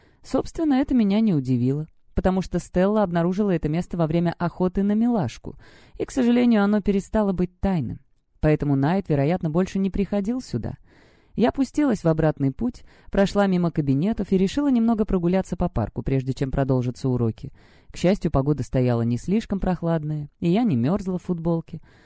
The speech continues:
Солнце окутывало меня теплым светом, а голубое небо было безоблачным. Я зашла в лес, прилегающий к школьному зданию, и несколько минут шла по одной из тропинок,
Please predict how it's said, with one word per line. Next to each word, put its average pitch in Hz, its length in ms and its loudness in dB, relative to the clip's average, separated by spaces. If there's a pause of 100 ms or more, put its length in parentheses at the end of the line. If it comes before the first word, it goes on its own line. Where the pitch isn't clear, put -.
(160)
Солнце 277 400 2
окутывало 233 400 0
меня 196 260 0
теплым 180 380 -2
светом, 190 520 -2
а 127 120 -2
голубое 151 400 2
небо 170 280 0
было 147 200 0
безоблачным. 117 720 -4 (520)
Я 147 200 4
зашла 151 320 2
в 139 40 -2
лес, 165 220 0
прилегающий 127 580 0
к - 60 -10
школьному 127 400 0
зданию, 175 440 0 (280)
и 202 120 0
несколько 254 420 2
минут 226 280 2
шла 220 220 0
по 196 160 2
одной 170 220 0
из 165 80 -4
тропинок, 101 580 -6